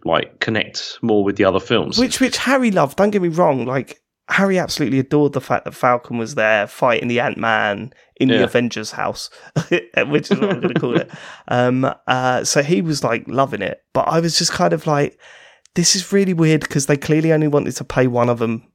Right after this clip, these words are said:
Speaker 2: to be there. And,
Speaker 1: <laughs>
Speaker 2: like, there's this whole, it was as if everyone had left except for Falcon. He was the
Speaker 1: Yeah,
Speaker 2: only
Speaker 1: so they
Speaker 2: one
Speaker 1: could,
Speaker 2: on the whole
Speaker 1: they
Speaker 2: complex.
Speaker 1: couldn't get, yeah, anybody else, even, like, from the B team.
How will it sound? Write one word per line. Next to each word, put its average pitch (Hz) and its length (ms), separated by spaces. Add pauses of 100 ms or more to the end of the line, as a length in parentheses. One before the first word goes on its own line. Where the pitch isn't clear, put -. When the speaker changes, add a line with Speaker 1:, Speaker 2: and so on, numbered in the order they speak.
(100)
Speaker 2:
to 143 100
be 107 220
there. 104 400 (380)
And, 311 560
Speaker 1:
<laughs> - 40
Speaker 2:
like, - 320
there's 220 300
this 160 200
whole, 170 500 (200)
it 202 160
was 175 120
as 185 140
if - 640
everyone 175 400
had 151 140
left 160 280
except 120 300
for - 80
Falcon. 123 460
He 110 80
was 120 140
the 135 140
Speaker 1:
Yeah, - 120
Speaker 2:
only 147 100
Speaker 1:
so 147 80
they 135 120
Speaker 2:
one 123 80
Speaker 1:
could, 120 80
Speaker 2:
on 120 60
the 120 80
whole 127 160
Speaker 1:
they 165 120
Speaker 2:
complex. 156 140 (100)
Speaker 1:
couldn't - 120
get, - 440
yeah, 151 140
anybody 147 440
else, 123 400
even, 156 360
like, 135 200
from 143 140
the 139 80
B 160 180
team. 120 460